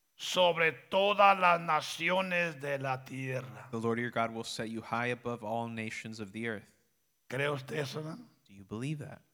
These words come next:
Speaker 1: ¿Cree usted que nosotros vamos a ser llevados a una dimensión
Speaker 2: That we will be
Speaker 1: que
Speaker 2: taken to a
Speaker 1: aún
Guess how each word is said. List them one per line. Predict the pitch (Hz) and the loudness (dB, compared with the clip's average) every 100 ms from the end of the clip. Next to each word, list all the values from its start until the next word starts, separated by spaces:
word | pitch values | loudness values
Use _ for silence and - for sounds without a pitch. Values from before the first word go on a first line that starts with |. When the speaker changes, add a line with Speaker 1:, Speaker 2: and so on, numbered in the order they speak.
| _ _ _ _ _ - | _ _ _ _ _ -4
Speaker 1:
¿Cree | 143 165 | 2 4
usted | 165 131 160 165 | 2 0 4 4
que | 165 156 | 4 -2
nosotros | 156 151 - 165 170 180 160 - _ _ _ _ _ _ _ _ _ _ _ _ _ | -2 -4 -2 -2 -2 -4 -8 -14 _ _ _ _ _ _ _ _ _ _ _ _ _
vamos | 147 160 165 151 | 2 2 2 -2
a | |
ser | 139 160 170 | -2 2 2
llevados | 156 151 165 170 156 - | 2 0 2 2 -2 -6
a | 143 | -2
una | 160 165 | 0 0
dimensión | 160 143 139 - 156 170 165 - _ | -2 -6 -6 -6 -4 -4 -6 -16 _
Speaker 2:
That | 117 110 | 0 0
we | 117 | 2
will | 117 | 0
be | 113 113 | -2 -4
Speaker 1:
que | 120 | -6
Speaker 2:
taken | 113 143 | 0 2
to | 156 | 2
a | |
Speaker 1:
aún | - | 2